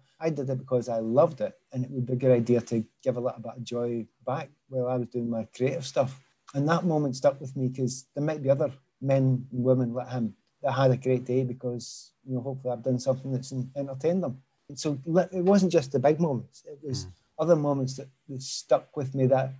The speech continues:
Speaker 1: I hadn't thought about for years. And then I thought, "Wow, yeah, that was, that was kinda important. That changed me."
Speaker 2: Do you think that's something that's missing from football nowadays, that kind of connection between player and fan? I remember reading Stanley Matthews' autobiography, and he talks about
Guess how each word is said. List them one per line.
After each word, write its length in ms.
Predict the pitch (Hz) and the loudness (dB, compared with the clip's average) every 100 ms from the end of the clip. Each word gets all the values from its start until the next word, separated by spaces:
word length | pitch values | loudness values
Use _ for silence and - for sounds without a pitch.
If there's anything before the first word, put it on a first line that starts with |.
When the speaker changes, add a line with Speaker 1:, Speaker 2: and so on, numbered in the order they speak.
| _ | _
Speaker 1:
I 60 | 139 | -10
hadn't 320 | 135 156 143 | -4 -4 0
thought 160 | 139 131 | 6 6
about 240 | 120 117 | 6 0
for 80 | 123 | 0
years. 300 | 127 139 131 | 0 0 0
And 120 | 131 | 0
then 140 | 127 131 | 0 -2
I 60 | |
thought, 280 | - 135 127 _ _ _ | -4 -4 -4 _ _ _
"Wow, 300 | 147 185 185 | -8 -4 -4
yeah, 260 | 151 165 175 | -6 -8 -8
that 240 | 190 220 | -6 -8
was, 240 | 160 170 _ | -8 -12 _
that 160 | 160 214 | -12 -8
was 120 | 208 | -10
kinda 220 | - 147 | -8 -6
important. 540 | 123 135 180 175 165 - | -6 -4 -8 -6 -8 -6
That 180 | 160 - _ _ | -6 -8 _ _
changed 380 | 131 156 180 - | 0 2 0 -4
me." 120 | 131 - _ - | -10 -12 _ -6
Speaker 2:
Do 80 | 233 | -4
you 40 | |
think 140 | 240 | 0
that's 180 | 214 175 | 2 2
something 220 | - 147 | 0 -2
that's 140 | 117 123 | -2 0
missing 400 | 135 123 123 117 | 0 0 -2 -2
from 440 | - - 117 104 | -4 -2 0 0
football 640 | 92 - 131 - 113 101 98 | -4 -4 -4 -2 -4 -4 -4
nowadays, 600 | 117 110 104 104 107 104 | -2 0 0 0 -2 -4
that 180 | 123 107 | -4 -4
kind 120 | 127 | -4
of 80 | 120 | -4
connection 540 | - 127 139 - 117 107 | -2 0 0 0 -2 -2
between 360 | 107 117 107 | -2 -2 -2
player 440 | - 123 113 107 101 _ _ - | -2 2 2 2 0 _ _ -4
and 300 | 120 110 107 | 0 0 -2
fan? 400 | - 127 107 104 | 0 2 4 4
I 100 | 127 | 4
remember 640 | 143 180 196 165 143 127 | 4 2 2 2 4 2
reading 720 | 127 135 135 120 117 113 110 | 0 0 2 2 2 0 -2
Stanley 480 | - - 127 123 120 | -4 -2 0 2 2
Matthews' 560 | 127 113 - 113 104 107 | 2 0 -2 -2 0 -2
autobiography, 800 | 120 - 110 117 127 110 104 90 | -2 -4 0 2 2 -2 -10 -8
and 120 | 92 | -8
he 60 | 113 | -6
talks 300 | 160 170 - | -4 -6 -2
about 360 | 135 95 98 | 0 0 -4